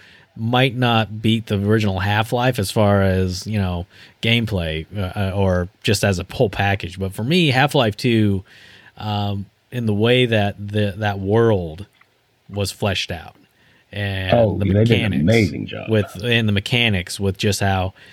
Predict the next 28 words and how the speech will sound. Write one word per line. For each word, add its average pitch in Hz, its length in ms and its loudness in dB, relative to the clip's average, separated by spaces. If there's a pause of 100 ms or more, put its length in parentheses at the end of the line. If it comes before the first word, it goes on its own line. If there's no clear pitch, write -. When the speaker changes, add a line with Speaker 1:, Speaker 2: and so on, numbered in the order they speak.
(340)
Speaker 1:
using 107 420 2
the, 95 200 0
um, 85 180 -6
uh, 82 220 -10 (680)
the 92 140 -4
gravity 104 420 2
gun 80 340 -6 (400)
to 110 80 -2
do 101 160 2
a 95 40 0
lot 87 200 -2
of 82 80 -8
different 87 280 -6
stuff. - 400 -12 (680)
Um, 92 420 0
Speaker 2:
Yeah. 101 380 0 (180)
Speaker 1:
yeah, 87 200 -4 (360)
but 98 240 2 (600)
Speaker 2:
I 151 140 4
guess 196 180 4
in, 160 180 6
in 139 220 4
my 120 160 6
mind, 123 400 4
like, 107 380 2
I 107 60 2
guess 110 200 0
because, 101 340 0